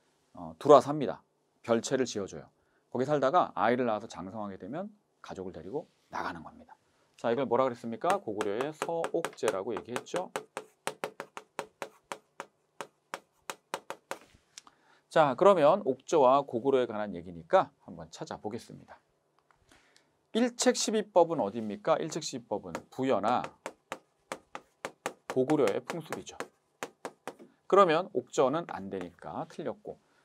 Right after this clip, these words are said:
소도라고 하는 것은 어디에 있어야 돼요? 삼안에 있어야 되죠. 역시 틀렸습니다. 그러면 고구려인데 동맹이라는 제철 행사를 시월에 하는 거, 이게 답인데요.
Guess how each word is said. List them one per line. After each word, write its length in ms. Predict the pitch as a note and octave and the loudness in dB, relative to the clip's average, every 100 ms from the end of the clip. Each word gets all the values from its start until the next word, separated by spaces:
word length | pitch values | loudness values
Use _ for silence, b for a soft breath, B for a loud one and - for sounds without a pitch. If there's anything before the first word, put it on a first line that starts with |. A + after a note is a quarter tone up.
| _ | _
소도라고 680 | - A#3 A#3+ B3+ A#3+ G#3+ G3+ | -2 0 6 8 8 8 4
하는 180 | F#3 F#3 | 2 0
것은 180 | F3 F#3+ | 0 2
어디에 280 | A#2 A#2 | 2 0
있어야 260 | G#2+ A2 G2 | -4 -2 -2
돼요? 240 | B2+ F#3+ A3 G#3+ - | 0 0 -2 -10 -6
삼안에 380 | G3 G3 F#3+ F3 | -2 -2 0 -2
있어야 260 | A2 F#2 E2 | -4 -10 -10
되죠. 240 | D#2+ - - - - _ - - - - - | -12 -14 -16 -18 -18 _ -16 -16 -16 -14 -10
역시 340 | E2+ - F3+ F3 | -10 -8 -8 -6
틀렸습니다. 640 | G3+ D#3 A2+ - B2+ - _ _ _ _ - | -6 -6 -8 -12 -20 -20 _ _ _ _ 0
그러면 280 | G#3+ A3 F3+ | 6 6 4
고구려인데 680 | D#3 F3+ A#3+ G#3 F3+ E3 A2 | 2 6 6 6 4 2 2
동맹이라는 840 | B2 B2 C#3 A3 B3+ A#3 G#3+ G3+ | -2 -2 0 0 2 0 -2 -4
제철 320 | D#3 C3 - | -6 -8 -8
행사를 320 | C#3+ C3 A#2 A#2+ | -8 -8 -10 -10
시월에 440 | - - G#3+ F#3+ | -8 0 0 2
하는 280 | D#3 C#3+ A2+ | -2 -6 -8
거, 80 | - | -6
이게 240 | A#2 B2 | -2 -2
답인데요. 540 | G#2 F#2 F#2 G2 G3 | -2 -8 -6 -2 -2